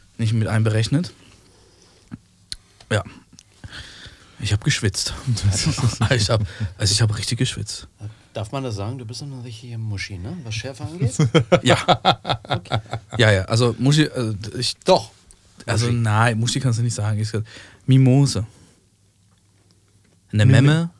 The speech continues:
Speaker 1: Mi, Mi, Mi.
Speaker 3: Mann oder
Speaker 1: Also,
Speaker 3: Memme? Memme,
Speaker 1: also ganz
Speaker 3: aber eine
Speaker 1: ehrlich,
Speaker 3: ganz
Speaker 1: beim, beim,
Speaker 3: harte.
Speaker 1: beim schwarzen,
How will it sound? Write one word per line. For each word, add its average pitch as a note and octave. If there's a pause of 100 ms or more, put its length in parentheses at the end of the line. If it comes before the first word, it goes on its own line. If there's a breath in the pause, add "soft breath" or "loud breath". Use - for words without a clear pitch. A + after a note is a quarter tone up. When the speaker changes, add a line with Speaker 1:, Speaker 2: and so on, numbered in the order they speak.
(140)
Speaker 1:
Mi, B2
Mi, A#2
Mi. D3+ (960 soft breath)
Speaker 3:
Mann C3
oder -
Speaker 1:
Also, C3
Speaker 3:
Memme? G2 (540 soft breath)
Memme, C3+
Speaker 1:
also D#3+
ganz D3
Speaker 3:
aber C#3
eine C3+
Speaker 1:
ehrlich, B2+
Speaker 3:
ganz D#3
Speaker 1:
beim, A#2+
beim, -
Speaker 3:
harte. C#3
Speaker 1:
beim A#2+
schwarzen, B2+